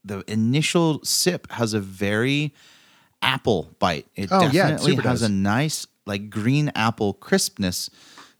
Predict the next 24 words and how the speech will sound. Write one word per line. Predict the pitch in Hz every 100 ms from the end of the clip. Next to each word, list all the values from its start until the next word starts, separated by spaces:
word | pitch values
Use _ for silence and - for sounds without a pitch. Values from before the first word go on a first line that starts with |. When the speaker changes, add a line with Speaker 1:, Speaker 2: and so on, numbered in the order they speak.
| _ _ _ _
Speaker 1:
that | 123 117
ge-, | 127 117
then | 131 131
gives | 127 113 113
way | 110 110
to | 107
kind | 113 104
of | 98
a |
golden, | 98 107 110 107 107 104
mellow | 101 101 98 92
smoothness | - 110 110 110 113 110 - -
with | 101 95
some, | - 92 90 -
a | 98
little | 104 113
bit | 110 107
of |
a | 98
malty | 101 104 - 95 - _ - -
backbone. | 117 117 - 117 117 113 107 _ _ _ _ _
Uh, | 90 90 82 -
absolutely | 131 123 - 107 104 104 95 92 87 80 _ _ _ -
just | 165 120